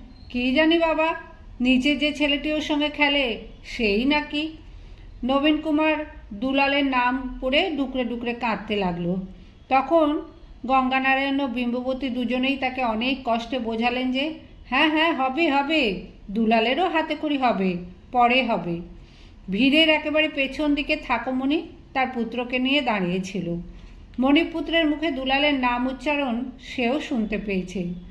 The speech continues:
কিন্তু সে ভয় পেয়ে গেল। তার মন বলল, "এসব ভালো নয়,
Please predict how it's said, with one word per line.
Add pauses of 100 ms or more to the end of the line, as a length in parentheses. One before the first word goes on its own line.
(300)
কিন্তু
সে
ভয়
পেয়ে
গেল। (440)
তার
মন
বলল, (420)
"এসব
ভালো
নয়,